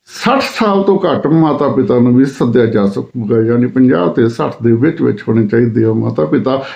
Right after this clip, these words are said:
ਜ਼ਿਆਦਾ ਓਲਡ ਨਹੀਂ ਹੋਣੇ ਚਾਹੀਦੇ। ਤੇ ਦੋਸਤੋ, ਸ਼ਰਤ ਇਹੀ ਹੋਊਗੀ, ਚਾਹੇ ਉਹ ਕਾਮਨ ਲਾ ਪਾਰਟਨਰ ਹੈ, ਚਾਹੇ ਸਪਾਊਸ ਹੈ, ਚਾਹੇ ਭੈਣ ਭਰਾ ਹੈ, ਜਾਂ ਮਾਤਾ-ਪਿਤਾ, ਉਹਨਾਂ ਦੀ ਪੀ ਆਰ ਦੀ ਫਾਈਲ ਲੱਗੀ ਹੋਵੇ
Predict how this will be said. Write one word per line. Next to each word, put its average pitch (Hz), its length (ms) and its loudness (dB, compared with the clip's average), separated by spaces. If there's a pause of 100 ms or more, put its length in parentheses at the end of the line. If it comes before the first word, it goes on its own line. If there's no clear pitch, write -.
(120)
ਜ਼ਿਆਦਾ 185 280 2
ਓਲਡ 147 400 0
ਨਹੀਂ 151 240 -2
ਹੋਣੇ 117 240 -4
ਚਾਹੀਦੇ। 113 460 -8 (340)
ਤੇ 185 140 2
ਦੋਸਤੋ, 196 580 2 (380)
ਸ਼ਰਤ 254 560 0
ਇਹੀ 220 220 4
ਹੋਊਗੀ, 160 480 4
ਚਾਹੇ 143 240 2
ਉਹ 135 220 2
ਕਾਮਨ 131 400 2
ਲਾ 123 160 0
ਪਾਰਟਨਰ 196 560 2
ਹੈ, 226 160 2
ਚਾਹੇ 156 260 2
ਸਪਾਊਸ 196 540 0
ਹੈ, 185 100 2
ਚਾਹੇ 156 260 2
ਭੈਣ 147 300 2
ਭਰਾ 175 380 0
ਹੈ, 180 160 -2 (420)
ਜਾਂ 143 220 -6 (140)
ਮਾਤਾ-ਪਿਤਾ, 139 640 2 (240)
ਉਹਨਾਂ 160 180 4
ਦੀ 139 140 2
ਪੀ 220 280 0
ਆਰ 269 180 4
ਦੀ 190 160 2
ਫਾਈਲ 127 380 2
ਲੱਗੀ 165 260 2
ਹੋਵੇ 151 400 2